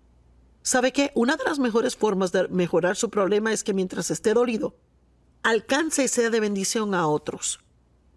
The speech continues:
Sí, yo dije, mientras esté herido, alcance y sea bendición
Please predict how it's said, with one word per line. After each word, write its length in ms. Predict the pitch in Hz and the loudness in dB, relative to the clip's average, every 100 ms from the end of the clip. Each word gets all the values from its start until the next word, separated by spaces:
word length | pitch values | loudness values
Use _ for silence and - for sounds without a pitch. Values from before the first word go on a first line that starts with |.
| _ _ _ | _ _ _
Sí, 340 | - - 349 190 | -2 2 2 2
yo 140 | 196 | 0
dije, 180 | 233 269 | 2 2
mientras 540 | 202 214 349 - 427 285 | 2 0 0 -2 -2 -2
esté 340 | - 269 - | -2 -4 0
herido, 280 | 233 233 190 | 0 0 0
alcance 480 | 185 220 226 - - | 0 -2 -2 -2 -2
y 120 | 202 | -2
sea 180 | - 208 | -2 -2
bendición 680 | 226 214 185 - 254 262 | -2 -2 -2 -2 0 0